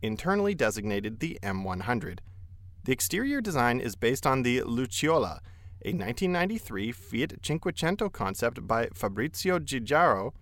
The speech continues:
at Ital Design, which had been rejected by Fiat. The zero point eight liter gasoline engine and the transmission were carryovers from the Daewoo Tico, but it now uses a multi-point fuel injection system.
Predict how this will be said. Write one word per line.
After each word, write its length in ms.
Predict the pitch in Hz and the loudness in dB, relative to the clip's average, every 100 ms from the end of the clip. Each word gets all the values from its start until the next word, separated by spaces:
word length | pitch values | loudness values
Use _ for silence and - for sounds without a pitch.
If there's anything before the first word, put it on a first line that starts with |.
| - | 2
at 180 | 151 196 | 4 4
Ital 320 | 190 - 202 | -2 0 2
Design, 480 | 175 120 98 78 82 - | 2 2 2 0 -10 -2
which 220 | 127 151 | 0 2
had 140 | 196 185 | 2 4
been 160 | 190 | 4
rejected 540 | 202 220 110 95 113 98 | 4 2 0 -2 -4 -2
by 160 | 90 | -4
Fiat. 380 | 92 165 147 - - - - - - | -2 2 2 0 -12 -18 -18 -18 -14
The 200 | 135 151 | -2 0
zero 240 | 127 180 262 | 2 2 2
point 260 | 302 277 127 | 2 0 -2
eight 180 | 131 | -4
liter 240 | 139 135 147 | 0 0 0
gasoline 580 | 113 95 - 175 185 151 | 2 2 2 2 2 2
engine 380 | 101 98 98 | 0 -2 -4
and 260 | 101 101 90 | -4 -4 -6
the 60 | 87 | -8
transmission 720 | - 98 85 165 - 104 104 | -4 -4 -2 -2 0 -2 -2
were 120 | 170 | -4
carryovers 680 | - 196 247 104 92 98 | 0 -2 2 0 -2 -6
from 180 | - 165 | 0 0
the 60 | 202 | 0
Daewoo 440 | - 95 95 95 | -2 -4 -4 -6
Tico, 480 | - 208 110 92 - 92 | -6 -2 0 -2 -6 2
but 120 | 165 | 4
it 120 | 196 | 4
now 160 | 135 143 | 2 2
uses 400 | 185 143 185 214 | 2 0 0 0
a 80 | 214 | 2
multi-point 640 | 104 92 143 - 98 101 | 2 0 -4 -2 -2 -2
fuel 300 | - 165 190 | -4 -2 0
injection 420 | 151 92 95 - | 0 -2 -4 -6
system. 480 | 85 - - 78 76 | -4 -4 -4 -6 -10